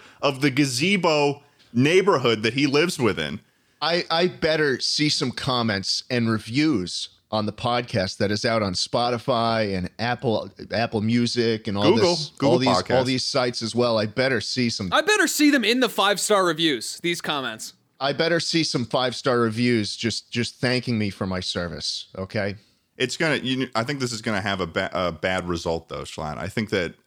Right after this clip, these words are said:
Speaker 1: the result of
Speaker 2: No.
Speaker 1: this is that, you know, the people in your area,
Speaker 2: Not
Speaker 1: it's
Speaker 2: at
Speaker 1: gonna,
Speaker 2: all.
Speaker 1: it's gonna grow the radius that you need to express this
Speaker 3: You think they're gonna keep
Speaker 1: kindness,
Speaker 3: asking
Speaker 1: this
Speaker 3: for more and
Speaker 1: gratitude.
Speaker 3: more and more?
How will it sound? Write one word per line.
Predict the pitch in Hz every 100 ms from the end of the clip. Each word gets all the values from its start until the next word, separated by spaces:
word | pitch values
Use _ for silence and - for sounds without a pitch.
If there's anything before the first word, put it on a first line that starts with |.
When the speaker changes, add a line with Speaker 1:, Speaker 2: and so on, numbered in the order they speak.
| _
Speaker 1:
the | 107
result | 92 87 90 90
of | 107
Speaker 2:
No. | 120
Speaker 1:
this | 127
is | 110 101
that, | 104 92 -
you | 101
know, | 90 82
the | 82
people | 95 - 120 113 101 -
in | 120 117
your | 117 104
area, | 98 104 120 131
Speaker 2:
Not | 104
Speaker 1:
it's | 104
Speaker 2:
at | 554
Speaker 1:
gonna, | 151 131
Speaker 2:
all. | - -
Speaker 1:
it's | 147
gonna | 220 202
grow | 156 208 247 143
the | 101
radius | 107 135 151 165 170
that | - 135
you | 147
need | 139 139 139
to | - 139 127 -
express | 127 - - - 143 143 - - _ _ _ _ 127
this | 123
Speaker 3:
You | 190
think | 214
they're | 208
gonna | 202
keep | 185
Speaker 1:
kindness, | 151 165 170 190
Speaker 3:
asking | - 214
Speaker 1:
this | 190
Speaker 3:
for | 165
more | 151
and | 135 180
Speaker 1:
gratitude. | 170 143
Speaker 3:
more | 156 180
and | 160
more? | 139 143 208